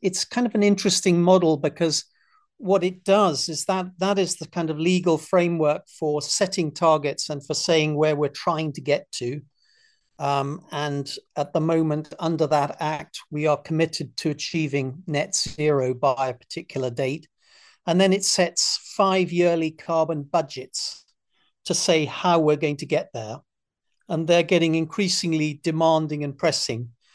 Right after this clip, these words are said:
And it sets up an advisory committee, the Climate Change Committee,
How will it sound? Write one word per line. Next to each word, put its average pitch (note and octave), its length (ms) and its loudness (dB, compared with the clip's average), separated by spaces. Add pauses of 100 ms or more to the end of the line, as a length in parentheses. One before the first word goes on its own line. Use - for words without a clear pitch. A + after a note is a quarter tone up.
(340)
And F3 120 0
it F#3 160 0
sets - 420 0
up D#3+ 200 2
an E3+ 220 -4 (180)
advisory D#3+ 880 2
committee, D#3 560 -4
the B2+ 140 -6
Climate D#3 500 -2
Change C#3 420 -2
Committee, C#3+ 600 -4